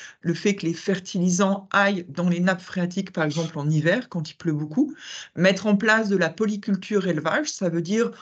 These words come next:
aujourd'hui qu'on a des systèmes qui sont très spécialisés. Dans le bassin francilien, on l'a vu, on produit beaucoup de céréales, mais quand même très peu de viande. Et dans d'autres endroits, par exemple la Bretagne, on va produire beaucoup de viande.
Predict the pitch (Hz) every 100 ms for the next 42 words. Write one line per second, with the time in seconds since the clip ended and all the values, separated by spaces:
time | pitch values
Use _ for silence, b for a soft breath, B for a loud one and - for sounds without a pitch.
0 | B - 190 202 208 240 226 180 175 175
1 | 196 - 214 202 - 180 - - 247 -
2 | 208 208 185 185 254 B B - 185 185
3 | 196 196 214 214 202 208 190 208 190 175
4 | 180 190 180 156 165 156 208 254 - 214
5 | 190 202 208 202 165 170 185 180 160 -
6 | 220 208 - 214 180 156 175 208 302 -
7 | 170 165 170 190 180 170 185 185 147 143
8 | 147 - 185 151 151 180 247 196 B B
9 | B 165 170 170 175 170 208 180 185 180
10 | 196 - 151 175 247